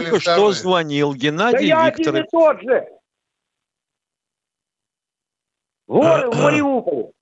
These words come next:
Speaker 3: Значит,
Speaker 2: Ну и что?
Speaker 3: озвучиваю фамилию главную, который своровал наши
Speaker 2: Ну, скажите.
Speaker 3: деньги.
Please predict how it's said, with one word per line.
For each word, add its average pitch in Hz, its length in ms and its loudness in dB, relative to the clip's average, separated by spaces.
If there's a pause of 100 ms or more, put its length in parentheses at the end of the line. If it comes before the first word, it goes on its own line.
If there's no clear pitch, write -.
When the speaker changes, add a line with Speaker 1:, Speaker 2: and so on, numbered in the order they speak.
(840)
Speaker 3:
Значит, 240 380 -2
Speaker 2:
Ну 262 160 2
и 262 40 -2
что? 294 160 -4
Speaker 3:
озвучиваю 285 500 0
фамилию 254 800 -2
главную, 185 640 0
который 226 500 2
своровал 233 640 0 (300)
наши 208 360 2
Speaker 2:
Ну, 196 80 0
скажите. 175 460 -2
Speaker 3:
деньги. - 120 -20